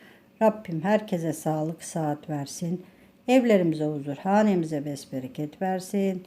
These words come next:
Allah'ın rahmeti ve bereketi üzerimize olsun değerli takipçilerim. Evet, bugün gördüğünüz gibi şöyle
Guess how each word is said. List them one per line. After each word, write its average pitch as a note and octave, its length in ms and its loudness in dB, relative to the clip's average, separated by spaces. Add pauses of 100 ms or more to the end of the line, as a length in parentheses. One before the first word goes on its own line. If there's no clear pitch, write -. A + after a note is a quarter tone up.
(400)
Allah'ın E3+ 460 0
rahmeti D#3+ 760 0
ve E3 180 -2
bereketi D3+ 600 -4
üzerimize C#3+ 580 -6
olsun D3 400 -6
değerli C3+ 320 -10
takipçilerim. D3 760 -10 (720)
Evet, C#4+ 340 6 (300)
bugün G#3 480 0
gördüğünüz E3+ 600 -2
gibi D3+ 240 -4
şöyle F3+ 640 -2